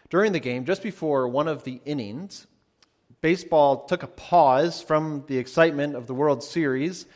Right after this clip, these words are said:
and drew our collective attention, the attention of everyone in that stadium and the attention of the millions of people who were watching it, to the reality that cancer is a deadly disease that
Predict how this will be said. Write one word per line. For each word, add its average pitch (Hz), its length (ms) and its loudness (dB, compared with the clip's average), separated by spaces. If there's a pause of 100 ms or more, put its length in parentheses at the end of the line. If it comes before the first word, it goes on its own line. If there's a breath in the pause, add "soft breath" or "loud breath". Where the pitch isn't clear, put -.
(340 soft breath)
and 135 520 0 (300)
drew 220 640 0
our 151 160 4
collective 170 720 2
attention, 170 720 -2
the 151 80 -4
attention 156 340 -4
of 139 60 0
everyone 196 320 2
in 180 60 -4
that 160 160 0
stadium 175 420 -2
and 156 100 -4
the 135 60 -2
attention 160 340 -6
of 139 60 -8
the 135 80 -6
millions 170 340 -2
of 143 80 -12
people 165 220 -6
who 135 80 -6
were 127 140 -4
watching 139 380 0
it, 139 220 -4 (460 soft breath)
to 226 180 -2
the 202 120 0
reality 160 500 6
that 139 220 0
cancer 185 500 -4
is 139 220 -2
a 127 180 -4
deadly 185 500 4
disease 143 680 -6 (340 soft breath)
that 143 460 4